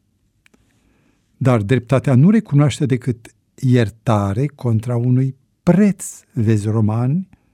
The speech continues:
trei cu douăzeci și cinci, adică chit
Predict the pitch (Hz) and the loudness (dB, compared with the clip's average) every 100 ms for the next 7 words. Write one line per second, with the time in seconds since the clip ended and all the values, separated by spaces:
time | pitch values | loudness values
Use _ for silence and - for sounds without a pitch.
0 | _ - 110 107 110 123 135 160 - - | _ -8 -4 -4 -6 -8 -6 -8 -10 -6
1 | 202 180 _ _ _ _ _ - 131 120 | -6 -6 _ _ _ _ _ -4 -2 -2
2 | 120 123 110 - _ _ - 262 - _ | -4 -4 -6 -10 _ _ 0 0 0 _